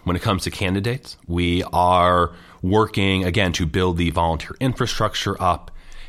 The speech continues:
help identify voters, which will be very important because, uh, our candidates are going to focus on Democratic voters, and they'll probably focus on prime Democratic voters who come out in these primaries. And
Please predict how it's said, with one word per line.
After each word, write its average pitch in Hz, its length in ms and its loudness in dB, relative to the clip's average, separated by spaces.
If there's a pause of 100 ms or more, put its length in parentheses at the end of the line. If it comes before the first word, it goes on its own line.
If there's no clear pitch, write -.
help 104 440 0
identify 92 760 0
voters, 123 540 -2 (440)
which 113 180 2
will 120 60 2
be 110 120 4
very 147 200 2
important 95 460 0
because, 82 580 -2 (560)
uh, 87 200 -10 (340)
our 120 120 4
candidates 107 440 0
are 82 140 0
going 85 260 0
to 82 200 -2
focus 85 540 -2
on 76 300 -2
Democratic 82 580 -4
voters, 71 460 -6
and 76 100 -4
they'll 78 160 -2
probably 78 380 -4
focus 80 540 -4
on 73 440 -2
prime 80 600 -2
Democratic 85 480 -2
voters 85 400 -2
who 80 200 -2 (220)
come 78 220 -2
out 78 200 0
in 87 60 -4
these 85 160 -2
primaries. 82 640 -2 (440)
And 87 720 0